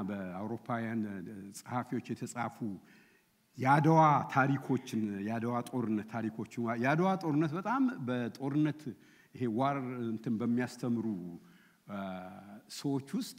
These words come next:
በትምህርት ቤቶች ውስጥ በጣም የተወደደ ነው። የ-፣ ደ-፣ ዋ-፣ የደ-፣ ወ-፣ ከጦ-፣ የጦርነት ዲክላሬሽኑ፣ ከዛ በኋላ የተደረገው የኢንተለጀንስ ልውውጥ እና እንዴት ጃ-፣ የ-፣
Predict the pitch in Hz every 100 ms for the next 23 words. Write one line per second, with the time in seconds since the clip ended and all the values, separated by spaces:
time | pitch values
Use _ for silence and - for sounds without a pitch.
0 | - 123 117 107 104 - 127 - 135 131
1 | 147 131 165 233 - - - _ _ -
2 | 170 214 196 175 170 165 127 131 113 92
3 | 76 - _ 90 90 101 98 101 107 101
4 | 101 98 120 110 101 107 98 101 95 113
5 | - - 110 104 101 - 107 107 117 120
6 | 120 120 110 117 120 113 113 117 - 117
7 | 120 120 - - _ - 127 95 117 110
8 | 113 110 117 117 110 110 131 113 123 104
9 | 117 117 117 101 - - - 123 123 131
10 | - 131 123 107 107 - 123 117 123 117
11 | 139 143 - - - - 120 127 208 269
12 | - - 143 165 156 214 226 - - -
13 | _ _ _ - 151 160 135 131 123